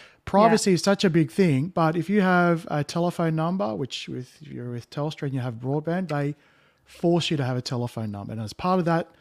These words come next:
Speaker 1: it goes in the white pages. So he looked up all the Dean Mastertons in the area. There was, like, three, and he dropped three,
Speaker 2: Ah.
Speaker 1: three things there. So what had,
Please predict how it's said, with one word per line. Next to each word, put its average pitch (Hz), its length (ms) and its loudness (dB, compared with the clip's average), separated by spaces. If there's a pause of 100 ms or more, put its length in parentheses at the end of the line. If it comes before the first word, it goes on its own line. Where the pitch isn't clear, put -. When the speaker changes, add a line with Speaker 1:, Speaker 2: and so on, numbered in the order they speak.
(180)
Speaker 1:
it 147 100 -4
goes 143 240 0
in 127 80 -4
the 127 60 -2
white 123 260 -4
pages. 110 400 -4
So 135 140 -2
he 151 120 2
looked 156 240 -2
up 127 200 -2
all 165 160 -2
the 151 80 -2
Dean 135 240 0
Mastertons 120 840 -4 (460)
in 170 140 4
the 151 160 4
area. 127 540 -2 (180)
There 120 100 -8
was, 117 140 -8
like, 104 160 -10
three, 131 240 -6
and 123 100 -2
he 117 60 -2
dropped 117 280 -8
three, 117 420 -6 (2000)
Speaker 2:
Ah. 254 800 6
Speaker 1:
three 151 100 2
things 143 200 0
there. 117 220 -4
So 170 280 8
what 233 200 8
had, 240 180 6